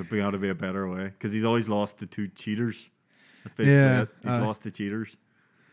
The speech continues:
Speaker 2: And that's, um, that's four, four, four two to, to Adam Cole and the, the overall,
Speaker 1: Mm.
Speaker 2: um, score of, of, of those two.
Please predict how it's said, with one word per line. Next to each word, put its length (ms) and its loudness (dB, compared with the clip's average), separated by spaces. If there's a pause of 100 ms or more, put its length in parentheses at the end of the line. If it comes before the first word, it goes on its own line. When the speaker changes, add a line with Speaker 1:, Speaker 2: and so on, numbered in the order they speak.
(640)
Speaker 2:
And 100 -2
that's, 320 2
um, 640 0 (1000)
that's 160 0
four, 360 6
four, 340 6 (280)
four 180 2
two 280 6
to, 380 2 (220)
to 120 -2
Adam 280 2
Cole 360 0
and 120 0
the, 240 -2
the 100 -2
overall, 640 6 (180)
Speaker 1:
Mm. 400 2 (600)
Speaker 2:
um, 520 -4 (300)
score 440 2
of, 200 -2
of, 400 -8
of 140 -10
those 220 2
two. 200 -2